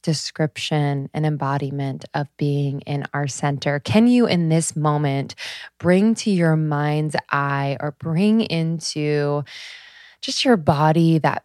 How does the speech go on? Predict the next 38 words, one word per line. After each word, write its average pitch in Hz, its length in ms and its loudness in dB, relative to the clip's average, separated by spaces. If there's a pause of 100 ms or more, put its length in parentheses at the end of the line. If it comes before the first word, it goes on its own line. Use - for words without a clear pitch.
feeling 196 380 2
of 151 140 -2
being 156 240 0
in 151 100 -2
your 151 160 -2
center? 143 480 -4
Maybe 156 360 4
it's 175 140 2
a 196 60 4
memory. 156 600 4
Maybe 151 540 4
it's 156 280 0
something 160 360 0
you 160 120 4
do 156 300 4
every 160 320 0
day 143 440 2
where 147 120 0
you're 147 140 0
like, 131 280 -6
"Yeah, 160 160 -6
I - 60 -14
feel 156 400 -6 (100)
really 175 420 4
confident. - 680 -8
I 160 140 -8
feel 160 300 -2
really 160 280 2
peaceful. - 440 -4
I 143 140 0
feel 156 180 0
very 156 280 2
in 156 180 -2
my 147 140 2
body. 143 520 -2 (440)
I 160 160 2
feel 160 680 2
like, 147 540 -2